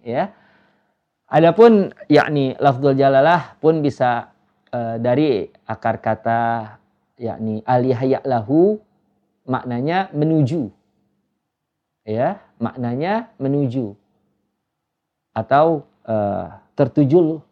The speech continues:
kepadanya segala permohonan dan doa. Bahkan, hadirin, Al-Imam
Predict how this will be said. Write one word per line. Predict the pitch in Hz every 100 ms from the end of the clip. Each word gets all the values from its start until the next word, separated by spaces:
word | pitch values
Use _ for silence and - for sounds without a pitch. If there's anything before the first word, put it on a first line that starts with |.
| _
kepadanya | 165 147 151 147 139 107 -
segala | _ 131 135 127
permohonan | - 127 127 117 131 123
dan | 120 113 113
doa. | - 107 _ _ _ _ _ _ _ _ _ _ _ _ _ _ _ _ _ _
Bahkan, | - 123 151 143
hadirin, | 143 139 175 190 175 _ _ _ _ _ -
Al-Imam | 131 139 135 151 170 180 180